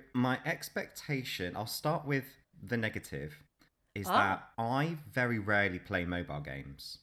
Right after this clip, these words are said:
Speaker 2: Okay.
Speaker 1: I don't like mobile games in general, as a rule. Um,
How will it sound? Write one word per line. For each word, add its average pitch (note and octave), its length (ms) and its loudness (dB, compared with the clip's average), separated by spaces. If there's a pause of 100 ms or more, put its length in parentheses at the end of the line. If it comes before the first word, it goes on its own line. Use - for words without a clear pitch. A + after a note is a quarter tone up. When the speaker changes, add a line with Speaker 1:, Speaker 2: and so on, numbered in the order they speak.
Speaker 2:
Okay. G#3 140 2
Speaker 1:
I F#3 140 2
don't C#3+ 260 4
like A2+ 320 4
mobile D#2 400 -2
games C2 680 -8 (220)
in F#2 200 0
general, D#2 640 -2 (220)
as D#2 140 -6
a D#2+ 60 -4
rule. C2+ 380 -6 (640)
Um, F2 560 0